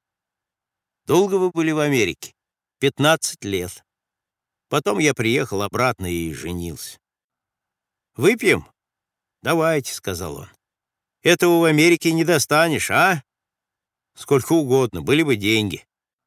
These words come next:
«А зачем вы приехали сюда?» «Мы приехали в Памплону на фиесту». «Вы любите бой быков?» «Очень. А вы?» «Да», — сказал он. «Пожалуй, люблю». Потом, немного погодя:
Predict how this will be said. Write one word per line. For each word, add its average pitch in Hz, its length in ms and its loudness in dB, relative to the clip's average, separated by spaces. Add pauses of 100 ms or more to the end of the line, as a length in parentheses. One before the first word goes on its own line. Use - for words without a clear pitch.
(500)
«А 101 120 -6
зачем 156 340 2
вы 147 140 -2
приехали 135 500 0
сюда?» 110 520 -4 (920)
«Мы - 120 -4
приехали 226 440 2
в - 80 -2
Памплону 185 600 2
на 127 100 0
фиесту». 170 560 0 (960)
«Вы 104 140 -2
любите 143 360 0
бой 139 220 2
быков?» 135 540 -2 (560)
«Очень. 117 420 -4 (120)
А 98 120 -6
вы?» 95 280 -4 (840)
«Да», — 117 320 0
сказал 76 440 -10
он. - 140 -16 (580)
«Пожалуй, 147 460 0
люблю». 107 480 -2 (1080)
Потом, 107 320 -2
немного 98 360 -4
погодя: 87 580 -6